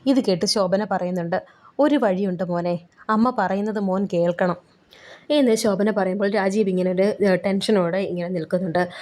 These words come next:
ശേഷം ഇപ്പോൾ കാണിക്കുന്നത് അർച്ചനയാണ്. അർച്ചന ഇങ്ങനെ കുഞ്ഞിനെ കയ്യിലെടുത്ത് ഇങ്ങനെ, ഏ, ലാളിക്കുകയാണ്. "അമ്മയുടെ മോക്ക് ഉറക്കം വരുന്നുണ്ടോ? അമ്മ ഇനി മോളെ ആരുടെ കയ്യിലും കൊടുക്കില്ല.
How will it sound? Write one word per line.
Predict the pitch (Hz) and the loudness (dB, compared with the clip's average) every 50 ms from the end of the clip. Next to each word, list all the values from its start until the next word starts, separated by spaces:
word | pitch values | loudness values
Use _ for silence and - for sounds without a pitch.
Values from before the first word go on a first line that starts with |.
| - - - | -18 -14 -4
ശേഷം | - - 269 269 269 269 277 233 | 0 0 2 2 2 2 0 0
ഇപ്പോൾ | 196 180 196 196 196 - | 0 0 0 -2 0 -2
കാണിക്കുന്നത് | 180 170 175 170 175 175 185 196 | -2 -2 -2 -2 -2 0 0 0
അർച്ചനയാണ്. | 175 165 - - - 185 185 185 170 160 170 175 - - 202 | 0 -2 -4 -4 -2 -2 0 0 0 0 -2 -2 -2 -2 -2
അർച്ചന | 202 196 - - 233 | -2 -2 -2 -2 -2
ഇങ്ങനെ | 214 185 180 175 185 | -2 0 -2 -2 -2
കുഞ്ഞിനെ | 185 - 180 180 180 196 202 196 | -2 0 0 2 2 2 2 0
കയ്യിലെടുത്ത് | 185 175 170 175 180 208 180 165 170 - 190 208 202 - | 0 0 0 0 0 -2 -2 -2 0 2 2 2 2 2
ഇങ്ങനെ, | - 185 180 175 180 190 - - | 2 2 2 2 2 0 0 0
ഏ, | - 180 170 165 165 165 165 170 - - - 190 | -2 0 0 0 0 0 0 0 -2 -2 -2 0
ലാളിക്കുകയാണ്. | 190 190 185 180 185 180 180 - 185 180 190 175 156 156 175 170 - _ _ _ _ _ _ - - - - - - - - | 0 2 2 2 0 0 -2 -2 -2 0 0 0 0 -2 -6 -6 -8 _ _ _ _ _ _ -20 -20 -18 -16 -18 -10 -4 -2
"അമ്മയുടെ | 220 208 208 240 254 285 | 2 2 4 4 2 2
മോക്ക് | 285 285 277 285 311 | 0 0 -2 0 0
ഉറക്കം | 311 294 - - 220 214 214 - 294 311 | 2 2 2 2 2 0 0 0 2 4
വരുന്നുണ്ടോ? | 311 277 277 277 302 294 262 226 208 175 143 - - - _ _ _ _ - | 4 4 4 2 0 0 0 2 2 2 0 -2 -6 -12 _ _ _ _ -4
അമ്മ | 269 285 294 311 | -2 2 2 4
ഇനി | 311 269 240 254 | 4 2 2 2
മോളെ | 240 208 196 196 226 220 | 2 2 2 2 0 0
ആരുടെ | 175 156 160 175 208 269 | -2 -2 -2 -2 -2 -2
കയ്യിലും | 277 277 226 202 208 226 226 | 0 0 0 0 0 -2 -2
കൊടുക്കില്ല. | - 180 170 180 175 - 190 165 160 160 - | -2 -2 -2 -2 -2 -2 -2 0 0 -2 -2